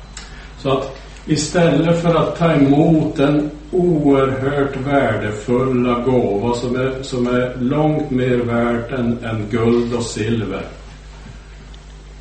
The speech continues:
istället för att ta emot den oerhört värdefulla gåva som evangeliet ger, så förkastar man det och man skjuter undan det från sig som någonting värdelöst.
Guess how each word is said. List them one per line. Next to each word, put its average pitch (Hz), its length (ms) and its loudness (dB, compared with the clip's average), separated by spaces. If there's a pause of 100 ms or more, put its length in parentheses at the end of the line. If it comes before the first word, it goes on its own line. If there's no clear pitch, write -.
(320)
istället 139 460 2
för 139 240 0
att - 80 -8
ta 135 180 0
emot 135 400 2
den 139 200 0
oerhört 127 720 0 (500)
värdefulla 113 680 -2
gåva 107 420 -4
som 110 220 -4
evangeliet 101 720 -4 (200)
ger, 98 240 -8
så 120 140 -6
förkastar 107 680 -8
man 92 240 -6
det 80 180 -10
och 98 60 -10
man 104 120 -8
skjuter 110 480 -6
undan 98 420 -6
det 95 260 -10
från 90 280 -6
sig 95 220 -10 (500)
som 101 220 -2
någonting 92 580 -6
värdelöst. - 1040 -8